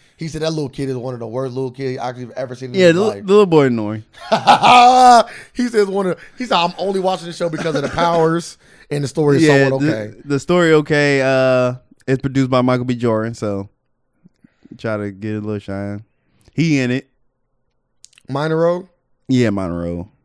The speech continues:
Speaker 2: 'Cause he the boy's daddy, so he in it.
Speaker 1: Oh, so he kinda come at the end.
Speaker 2: No, he, he in it from, from the first episode, and they backtracked
Speaker 1: How
Speaker 2: 'cause
Speaker 1: much time?
Speaker 2: 'cause he died. Like, he
Speaker 1: Oh,
Speaker 2: dead,
Speaker 1: okay. Well,
Speaker 2: so.
Speaker 1: spoiler alert.
Speaker 2: Ain't no spoiler. It's a, like, tell you that.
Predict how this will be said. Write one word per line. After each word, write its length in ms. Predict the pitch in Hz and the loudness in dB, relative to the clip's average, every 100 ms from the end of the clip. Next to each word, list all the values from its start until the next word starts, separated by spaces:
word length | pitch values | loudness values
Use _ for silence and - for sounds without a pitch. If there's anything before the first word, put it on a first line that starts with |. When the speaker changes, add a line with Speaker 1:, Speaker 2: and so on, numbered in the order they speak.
| _ | _
Speaker 2:
'Cause 120 | - 110 | -8 -6
he 80 | |
the 80 | 101 | -6
boy's 280 | 92 95 90 | -8 -8 -8
daddy, 360 | 85 76 78 - | -12 -14 -16 -20
so 260 | - - - _ _ _ _ - | -20 -20 -20 _ _ _ _ -20
he 140 | - - | -18 -16
in 120 | - | -18
it. 100 | - _ _ _ | -20 _ _ _
Speaker 1:
Oh, 100 | 131 | -10
so 120 | 113 117 | -8 -8
he 60 | |
kinda 200 | 110 104 | -10 -12
come 160 | - 113 | -12 -12
at 80 | 101 | -12
the 80 | |
end. 260 | 104 92 104 _ _ _ | -14 -16 -20 _ _ _
Speaker 2:
No, 880 | 135 156 151 135 123 123 113 98 104 | -2 2 2 0 -2 -4 -6 -10 -8
he, 300 | 113 120 117 - | -4 -4 -4 -6
he 300 | 151 202 196 | -6 -4 -4
in 80 | 240 | -6
it 60 | |
from, 280 | 185 156 131 | -4 -6 -6
from 240 | 123 135 143 | -10 -8 -6
the 140 | 127 | -8
first 420 | 120 - 147 143 | -12 -8 -6 -4
episode, 580 | 143 135 135 131 131 123 | -6 -4 -4 -4 -4 -6
and 80 | 117 | -8
they 100 | 117 | -10
backtracked 520 | 110 123 120 120 117 | -6 -6 -6 -8 -6
Speaker 1:
How 80 | 196 | -4
Speaker 2:
'cause 60 | 208 | -4
Speaker 1:
much 140 | 196 | -2
time? 300 | 170 123 95 _ _ | -2 -4 -10 _ _
Speaker 2:
'cause 140 | 160 | -4
he 80 | 143 | -2
died. 340 | 117 110 - - _ _ | -2 -2 -4 -14 _ _
Like, 160 | 117 117 | -6 -6
he 60 | 113 | -2
Speaker 1:
Oh, 40 | |
Speaker 2:
dead, 180 | 117 104 104 | -4 -4 -6
Speaker 1:
okay. 60 | |
Well, 140 | 110 123 | -8 -8
Speaker 2:
so. 160 | 92 82 | -8 -10
Speaker 1:
spoiler 380 | 151 185 185 175 | 0 2 4 4
alert. 320 | 165 160 - | 2 0 -2
Speaker 2:
Ain't 140 | 156 | -6
no 60 | 139 | -6
spoiler. 420 | 110 101 98 113 | -4 -4 -4 -8
It's 160 | 113 104 | -10 -14
a, 140 | 98 _ _ _ _ _ _ _ | -14 _ _ _ _ _ _ _
like, 380 | 113 107 104 104 | -12 -8 -8 -10
tell 180 | - 127 | -8 -6
you 160 | 120 | -4
that. 120 | 82 | -8